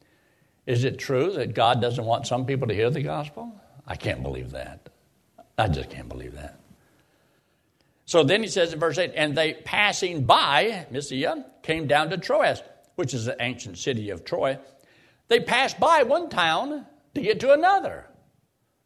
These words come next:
Well, why didn't you stop and get the people in that town? That doesn't make sense. Look in verse nine.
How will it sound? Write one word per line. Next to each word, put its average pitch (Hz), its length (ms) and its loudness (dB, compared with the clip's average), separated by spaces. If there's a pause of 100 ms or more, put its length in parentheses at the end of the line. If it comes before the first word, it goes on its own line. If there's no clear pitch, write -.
(680)
Well, 185 160 0
why 277 200 2
didn't 302 180 -6
you 262 80 -4
stop 294 300 0
and 220 100 -8
get 294 180 -8
the 254 80 -4
people 302 340 -4
in 320 120 -6
that 392 260 2
town? 120 480 -2 (2250)
That 113 180 4
doesn't 101 200 -2
make 73 200 -10
sense. - 440 -14 (1300)
Look 165 140 0
in 160 100 -2
verse 160 180 0
nine. 156 340 -6